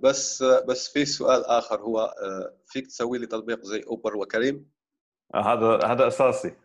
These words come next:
Speaker 2: والمفروض ما ياخذ كتير شغل.
Speaker 1: <laughs>
Speaker 2: آه، سهل بسيط يعني،
Speaker 1: أيوة.
Speaker 2: ماب وزر أوردر.
Speaker 1: مم. وشو ما قلت لي راح أقول لك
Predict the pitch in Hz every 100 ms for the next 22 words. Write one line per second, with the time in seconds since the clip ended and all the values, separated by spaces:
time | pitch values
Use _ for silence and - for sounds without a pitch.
0 | - 117 120 151 135 135 139 127 107 -
1 | 113 - 113 104 120 139 117 110 - -
2 | 104 101 101 101 104 - 139 117 104 117
3 | 127 - 95 95 113 120 127 113 - 123
4 | 120 117 123 107 101 - 107 98 - -
5 | _ _ _ _ _ _ _ _ - -
6 | 104 104 95 117 113 123 - 151 135 135
7 | 151 143 143 139 131 143 135 131 -